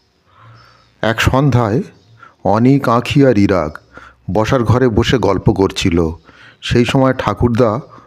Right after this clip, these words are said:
খবরের কাগজ পড়ে শোনালেন, বর্তমানে ছোট পরিবারই বেশি দেখা যায়, একান্নবর্তী পরিবার প্রায় হারিয়ে যাচ্ছে।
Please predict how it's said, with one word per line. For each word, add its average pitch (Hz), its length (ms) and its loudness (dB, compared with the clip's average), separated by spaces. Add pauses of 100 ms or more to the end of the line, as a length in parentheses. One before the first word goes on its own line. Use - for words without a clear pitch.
(140)
খবরের 113 480 0
কাগজ 107 420 0
পড়ে 120 200 2
শোনালেন, 95 640 0 (680)
বর্তমানে 143 480 0
ছোট - 280 0
পরিবারই 139 520 4
বেশি 110 300 2
দেখা 113 300 0
যায়, 120 260 2 (520)
একান্নবর্তী 123 680 0
পরিবার 117 440 2
প্রায় 113 280 -2
হারিয়ে 104 420 0
যাচ্ছে। 85 480 -2